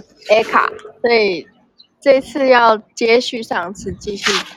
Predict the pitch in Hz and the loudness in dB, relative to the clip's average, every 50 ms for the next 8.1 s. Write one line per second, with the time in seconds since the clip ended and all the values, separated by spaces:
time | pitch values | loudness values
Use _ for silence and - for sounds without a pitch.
0 | - - - 196 190 185 185 185 180 175 165 165 175 196 - - 165 139 107 - | -16 -4 -2 -2 -2 -2 -2 0 0 0 2 0 -2 -4 -4 -2 -2 0 0 -2
1 | - - - - - - - - - - - - - - - - - - _ _ | -6 -10 -18 -20 -20 -20 -18 -16 -16 -16 -16 -20 -20 -20 -20 -20 -20 -20 _ _
2 | _ _ _ - - _ _ _ _ _ - - _ - 190 208 208 190 185 180 | _ _ _ -20 -20 _ _ _ _ _ -20 -20 _ -8 -2 0 2 4 4 4
3 | 180 180 175 175 175 175 175 175 175 180 180 - - - 185 202 233 254 - 370 | 4 4 4 2 2 0 0 -2 -4 -6 -8 -12 -14 -10 -8 -8 -8 -2 0 2
4 | 339 302 254 247 - - 302 254 247 254 262 254 262 254 254 262 - 254 240 240 | 2 4 2 0 0 2 2 2 4 2 2 2 2 2 2 0 0 2 2 2
5 | 226 208 220 - _ - _ _ _ _ _ - 208 214 233 - 262 254 277 277 | 2 0 -2 -6 _ -20 _ _ _ _ _ -4 -4 -4 -4 -2 -4 0 2 4
6 | 247 240 240 233 226 208 160 156 190 214 220 220 214 - 226 202 202 220 208 170 | 4 4 4 4 2 2 0 -2 -4 -6 -8 -4 0 0 2 2 2 0 -2 -2
7 | 123 76 65 - - - _ _ _ _ _ _ _ _ _ - 185 170 170 147 | -2 -4 -4 -6 -12 -18 _ _ _ _ _ _ _ _ _ -12 -4 -2 0 0
8 | 156 175 | 0 -2